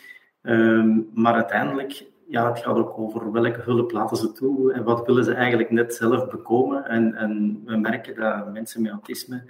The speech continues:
eh, hetgeen dat ze echt zelf willen, hè, daar gaan ze ook honderd procent voor. Eh, maar als ze het echt zelf niet zien zitten, ja, dan lukt het ook niet. Dus het is altijd een beetje vinden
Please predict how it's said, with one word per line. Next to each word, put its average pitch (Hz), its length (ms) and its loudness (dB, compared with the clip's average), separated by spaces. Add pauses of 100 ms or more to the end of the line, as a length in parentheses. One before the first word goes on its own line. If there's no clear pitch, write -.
(560)
eh, 101 260 -6 (120)
hetgeen 123 320 4
dat 110 120 2
ze - 160 -10
echt 143 260 -2
zelf 135 320 0
willen, 143 440 4
hè, 147 160 -2
daar 107 140 0
gaan 113 220 0
ze 117 80 -2
ook 117 160 -4
honderd 117 320 0
procent 110 420 -4
voor. 139 480 -6
Eh, 110 240 0 (400)
maar 120 180 0
als 110 120 0
ze - 60 -6
het - 100 -8
echt 117 180 -6
zelf 127 260 2
niet 123 100 -4
zien 117 160 2
zitten, 127 240 4
ja, 127 140 4
dan 117 220 6
lukt 117 220 -2
het - 160 -12
ook 107 160 -4
niet. 110 200 -2
Dus 117 140 -2
het - 100 -10
is - 240 -4 (140)
altijd 127 420 6
een 117 120 4
beetje 117 340 4
vinden 127 420 0